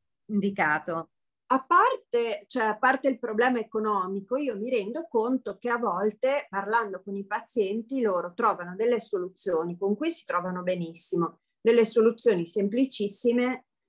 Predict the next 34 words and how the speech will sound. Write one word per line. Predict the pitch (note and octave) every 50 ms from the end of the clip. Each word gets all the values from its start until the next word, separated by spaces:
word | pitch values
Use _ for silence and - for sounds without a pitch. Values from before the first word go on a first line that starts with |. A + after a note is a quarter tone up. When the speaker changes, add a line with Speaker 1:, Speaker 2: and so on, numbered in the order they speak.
| _ _ _
Speaker 2:
e | - G#3 G3+ -
quindi | C4 B3+ C4 C4+ C4+ B3+ A#3+ A3+ - - _ _ _ _ _
perché | - A3 G#3 G3+ - - - - G3+
no? | F#3+ A#3 A#3+ B3 G#3+ - - _ _ _
Cioè, | - - B3 G#3+ E3 - - _ _ _ _ _ _
<laughs> | - A3+ C4+ - - A3 A3
se, | A3 - B3 A#3+ B3+ C4 C4 - _ _ _ _ _ _ _
eh, | - A#3 A3+ A3 G#3+ G#3 G3+ G3 G3 G3 F#3+ G3
se | G#3 - - A3+ A3 A3
si | A3 - - G#3
trova | - A3 A3 A#3 A#3+ B3+
una | A#3+ A3 A3
soluzione | G#3+ - - A3 A3 G#3 G3 G3+ G3 - - A3+ G3 F3+ F3+ F3+
anche | F3+ G3+ A#3 C4+ C#4 C4+ - B3+ A3 G#3 - - _
che | _ A3 G3+
non, | G3+ G#3+ A3 A#3 A#3 A3 - F3+ G3+ G3 F#3+ G3 G3 - -
che | G3
non | F#3+ F#3+ F#3+
vie-, | G3 G3+ G3+ G#3+ G#3 - -
che | -
non | F#3+ F#3+ F#3+ F#3+ F#3 F#3 F#3+ F#3 F3+ F3 F3 F#3+ F#3 F3+
è | F#3+ G3+ G#3+ A3 G#3+
perfettamente, | A3 G#3+ G#3 - G#3 G3 - F#3+ F#3 F#3+ F#3+ F#3 G3 G3+ G3 - G#3 G3 G3 G3 G3 G3 - - _ _ _ _ _ -
eh, | G3 G3 F#3+ F#3+ F#3
non | F#3 F#3+ G3+ G3+
rientra | G#3 G#3+ G#3+ G#3+ A3+ A#3+ B3 A#3 A3 G#3+
nelle | A3 G#3+ G3+ F#3+ F#3+ F#3
linee | F#3+ G3 G3+ G3+ G3 F#3+ F#3+
guida, | F#3+ G#3+ A3 G3 F3+ D#3+ E3 D#3 D#3
ma | E3+ F#3 F#3+ G3 G3+
che | - A#3+ G#3+ F#3 - - _
non | - E3+ F3+ F3+ F#3 F3+
crea | A#3 A#3+ C4 C4
problemi, | C4 - A3+ A3 G3+ A3 A3+ G3 E3+ E3 E3 D#3+ D#3